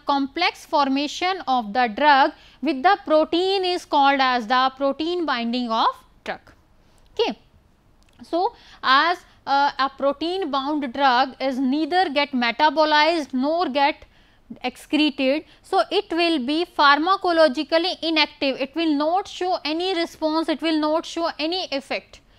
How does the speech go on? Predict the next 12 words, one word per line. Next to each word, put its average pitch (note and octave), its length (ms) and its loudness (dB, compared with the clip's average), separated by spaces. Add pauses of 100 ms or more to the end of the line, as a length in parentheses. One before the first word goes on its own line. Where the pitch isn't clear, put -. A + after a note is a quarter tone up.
(260)
it C#4+ 180 -4
will E4 240 0
be E4 240 -4
inactive D4+ 760 -4 (300)
due D#4 240 -2
to F4 240 -2
its C#4 260 -6
pharmacokinetic D4 1200 -2
and C#4+ 260 -2
pharmacodynamic B3 1000 -4 (260)
inertness. F#3+ 680 -8 (680)
Okay. A4 220 -4